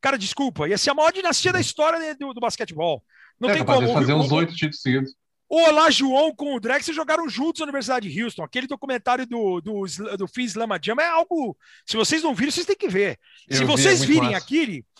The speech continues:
Speaker 1: se vocês assistirem aquilo, vocês vão ter a real noção por que o Portland foi atrás do Sam Bowie.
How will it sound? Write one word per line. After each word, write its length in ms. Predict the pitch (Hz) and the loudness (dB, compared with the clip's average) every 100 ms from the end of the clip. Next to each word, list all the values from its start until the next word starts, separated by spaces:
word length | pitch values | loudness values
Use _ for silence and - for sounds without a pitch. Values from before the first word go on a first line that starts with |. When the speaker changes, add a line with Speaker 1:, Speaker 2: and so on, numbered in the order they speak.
| - | -16
Speaker 1:
se 120 | - 247 | -8 -4
vocês 300 | 254 349 349 | 0 2 2
assistirem 500 | 294 294 - 269 226 | 0 0 -2 -2 -2
aquilo, 360 | 196 302 311 | 0 0 2
vocês 160 | - 254 | -2 -4
vão 120 | 330 | -4
ter 140 | - | 0
a 80 | 320 | 2
real 400 | 277 294 294 339 | 2 2 2 2
noção 440 | 349 285 - 311 349 | 2 0 -2 -2 -2
por 160 | 339 - | -6 -4
que 140 | 339 | -6
o 100 | 339 | -6
Portland 460 | - 285 302 330 - | 0 2 2 0 -2
foi 100 | 320 | -2
atrás 280 | 294 285 302 | 0 -2 -2
do 80 | |
Sam 180 | 269 302 | -6 -6
Bowie. 420 | 320 302 277 160 | 0 0 0 -4